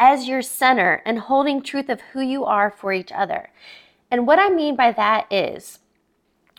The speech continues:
when you are not relying on each other for your happiness and your joy, when you are doing your own self-work, when you have that connection to God, universe, Holy Spirit, the higher power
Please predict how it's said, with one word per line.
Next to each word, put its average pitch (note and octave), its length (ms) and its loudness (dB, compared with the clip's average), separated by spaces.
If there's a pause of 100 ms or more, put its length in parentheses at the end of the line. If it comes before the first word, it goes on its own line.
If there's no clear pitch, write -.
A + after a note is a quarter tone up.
when A3 200 -2
you C#4+ 120 0
are F#4+ 100 2
not D4 260 0
relying A3+ 460 -4
on G3+ 200 -4
each G#3 260 -6
other G#3 240 2
for G3 140 -12
your F3+ 140 -10
happiness G#3 600 -6
and F#3 160 -12
your F3+ 120 -12
joy, F#3 440 -4
when F#3+ 180 -8
you A#3+ 120 -4
are D4+ 100 0
doing A#3+ 500 -6 (640)
your A3+ 320 -2
own B3+ 340 2
self-work, A3 1120 0
when G#3 200 -6
you C4 340 -2 (420)
have B3+ 440 0
that A3+ 260 2
connection A#3 580 -8
to G#3+ 200 -10
God, A#3+ 500 2
universe, A3+ 600 -4
Holy A#3+ 380 -4
Spirit, C4 440 -4
the G#3 60 -6
higher A#3 500 -4
power A#3+ 800 -4